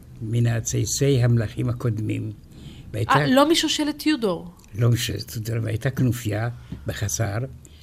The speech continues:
Speaker 1: שרצתה להמליך אותה. היא הייתה אמנם פרוטסטנטית, והיא הייתה, אה, בת שמונה עשרה. הייתה כבר נשואה, ורצו לעשות מליידי ג'יין גריי,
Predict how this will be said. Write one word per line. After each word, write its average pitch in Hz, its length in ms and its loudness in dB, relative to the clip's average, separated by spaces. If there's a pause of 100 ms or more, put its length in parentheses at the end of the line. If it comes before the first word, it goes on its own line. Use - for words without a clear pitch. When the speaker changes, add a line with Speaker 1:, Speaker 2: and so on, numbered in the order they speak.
(100)
Speaker 1:
שרצתה 117 460 -2
להמליך 113 460 2
אותה. 123 340 -4 (540)
היא 127 60 -4
הייתה 123 220 2
אמנם 117 220 4
פרוטסטנטית, 104 880 -6 (760)
והיא 117 460 2
הייתה, 131 500 0
אה, 131 60 -2 (480)
בת 127 180 0
שמונה 123 340 0
עשרה. - 300 -8 (580)
הייתה 123 180 0
כבר 120 120 4
נשואה, 120 540 0 (880)
ורצו 120 720 2
לעשות 120 440 -2
מליידי 117 460 2
ג'יין 123 320 0
גריי, 147 360 2